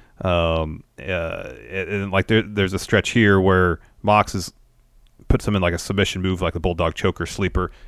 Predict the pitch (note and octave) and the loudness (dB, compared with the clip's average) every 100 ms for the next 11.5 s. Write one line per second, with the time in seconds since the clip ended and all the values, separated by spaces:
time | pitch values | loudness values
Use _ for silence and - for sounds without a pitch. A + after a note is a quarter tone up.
0 | - - A2+ G2 G2+ F2+ F2+ F2+ - F2+ | -10 0 2 4 2 2 0 -4 -6 -6
1 | G2+ F#2 F#2 - - - - G2 G2+ F2+ | 0 0 0 -6 -6 -4 -2 2 4 4
2 | F2 E2+ - - _ _ - - F#2+ F2+ | 2 0 -2 -10 _ _ -10 -2 2 2
3 | E2+ E2 D#2+ F2+ _ F#2+ F2+ F#2+ - F#2+ | 2 0 -4 -12 _ -2 0 0 0 -2
4 | F2 F2 D#2+ - _ - _ _ _ _ | 2 2 0 -6 _ -20 _ _ _ _
5 | _ _ _ _ _ - - E2+ E2+ E2 | _ _ _ _ _ -20 -12 -6 -6 -6
6 | E2 G2+ F#2 - - - F2+ - F#2 E2+ | -2 2 2 -2 -12 -2 -2 0 -4 -4
7 | A2 G#2 - - - - - A2+ G#2+ G2 | 2 2 0 -14 -20 -20 -6 2 4 4
8 | F2 E2 G2+ F2+ E2+ F2 D#2+ - A2 A2 | 2 -2 -4 -2 -2 -2 -6 -2 0 4
9 | G2+ - - _ _ - _ - G2+ G#2 | 2 0 -18 _ _ -20 _ 4 4 4
10 | - A2+ G2 G2+ F#2+ - F#2 E2 E2 E2 | 4 4 4 2 -2 -2 -2 0 -2 -2
11 | D#2+ - F2 D#2+ | -4 -2 -4 -4